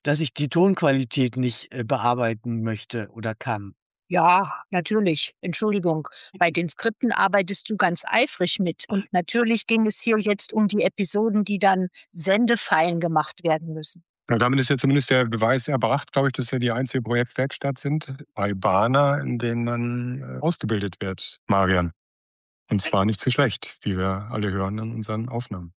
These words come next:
Speaker 2: Ja, kann ich mit Fug und Recht sagen. Ich bin zwar nicht, noch nicht so richtig firm und mit mir nicht, äh, immer zufrieden und es dauert manchmal auch ein bisschen länger, aber so ist das eben mit neuen Dingen. Das dauert eben.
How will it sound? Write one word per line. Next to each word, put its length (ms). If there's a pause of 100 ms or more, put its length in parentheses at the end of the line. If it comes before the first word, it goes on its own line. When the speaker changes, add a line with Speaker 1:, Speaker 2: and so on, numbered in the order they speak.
(200)
Speaker 2:
Ja, 340
kann 200
ich 240
mit 200
Fug 240
und 200
Recht 200
sagen. 320
Ich 140
bin 160
zwar 240
nicht, 480
noch 200
nicht 180
so 100
richtig 500
firm 320
und 140
mit 180
mir 160
nicht, 300
äh, 300 (260)
immer 280
zufrieden 680 (160)
und 240
es 160
dauert 340
manchmal 400
auch 220
ein 100
bisschen 400
länger, 440 (220)
aber 220
so 100
ist 220
das 140
eben 260
mit 160
neuen 340
Dingen. 360 (240)
Das 180
dauert 340
eben. 240